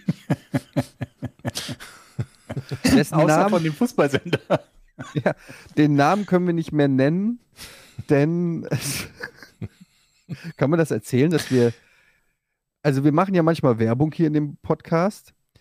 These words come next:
Speaker 1: und just nach der letzten Folge wurden wir gefragt, ob wir Werbung machen für einen großen Sportsender. <laughs>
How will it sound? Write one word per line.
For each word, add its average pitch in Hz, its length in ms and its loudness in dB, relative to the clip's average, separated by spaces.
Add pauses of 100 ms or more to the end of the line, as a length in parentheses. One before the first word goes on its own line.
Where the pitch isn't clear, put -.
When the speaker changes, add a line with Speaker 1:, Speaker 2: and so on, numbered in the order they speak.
(360)
Speaker 1:
und 131 320 2
just 180 360 2
nach 165 200 0
der 165 160 2
letzten - 360 -2
Folge 139 720 2
wurden 147 300 2
wir 156 80 2
gefragt, 143 420 -2
ob 143 200 -6
wir 139 340 2
Werbung 160 300 2
machen 123 220 -2
für - 120 -2
einen 135 220 -2
großen 160 720 -2
Sportsender. 117 840 -2
<laughs> 113 60 -6